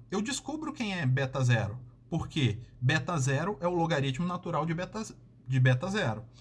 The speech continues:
E o beta, e o B um é o próprio beta um. E esses caras, o B zero e o B um, eles são lineares entre si, porque é B zero vezes um termo, que é o um,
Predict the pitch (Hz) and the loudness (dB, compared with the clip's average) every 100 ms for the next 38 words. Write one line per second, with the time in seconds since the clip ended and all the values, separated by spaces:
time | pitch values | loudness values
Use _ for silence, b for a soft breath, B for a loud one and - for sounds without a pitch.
0 | B B 185 185 143 143 135 139 117 131 | B B 2 2 2 0 -2 -6 2 4
1 | 127 135 170 254 - 147 160 185 165 170 | 6 4 4 0 -2 -4 -4 -2 -2 -2
2 | 190 175 202 277 233 123 - - - - | -2 -4 -4 -4 0 0 0 -12 -20 -20
3 | - - - - - - - - - - | -20 -20 -20 -20 -20 -20 -20 -20 -20 -20
4 | - B B - 180 269 330 294 - - | -20 B B 2 2 4 2 2 0 0
5 | 156 220 127 - - - 151 143 143 127 | 0 4 2 0 -6 -8 -2 2 4 6
6 | 147 220 214 156 120 117 220 233 160 214 | 4 2 2 2 4 4 2 2 0 0
7 | 240 247 254 240 226 240 226 214 220 - | 0 0 0 0 0 0 -2 -2 -4 -4
8 | 196 - 135 127 135 117 120 156 151 127 | -4 -2 -4 2 2 4 2 2 4 6
9 | 123 175 262 B B B 139 131 151 147 | 6 2 -2 B B B -2 0 2 4
10 | 123 123 110 - - 143 131 127 131 180 | 6 6 2 -2 -4 0 0 2 2 2
11 | 302 - - 135 127 113 135 | -2 -6 -6 0 2 2 2